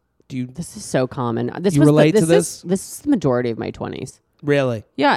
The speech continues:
Speaker 2: any guy that was, like, fawning over me, giving me attention, like, texting me after, like, a date,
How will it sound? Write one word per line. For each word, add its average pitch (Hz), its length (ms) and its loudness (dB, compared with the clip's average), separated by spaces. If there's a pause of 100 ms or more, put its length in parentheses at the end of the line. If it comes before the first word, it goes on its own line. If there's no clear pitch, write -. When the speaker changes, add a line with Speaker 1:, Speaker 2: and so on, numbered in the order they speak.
Speaker 2:
any 226 240 0
guy 170 380 2
that 170 180 2
was, 156 240 -2
like, 143 400 -2 (880)
fawning 180 520 2
over 175 340 4
me, 170 760 4 (140)
giving 175 300 2
me 170 160 4
attention, 156 1120 0 (200)
like, 151 360 -2 (240)
texting 165 600 -2
me 165 520 -2
after, 151 440 -2
like, 143 200 0
a 135 40 -4
date, 185 720 0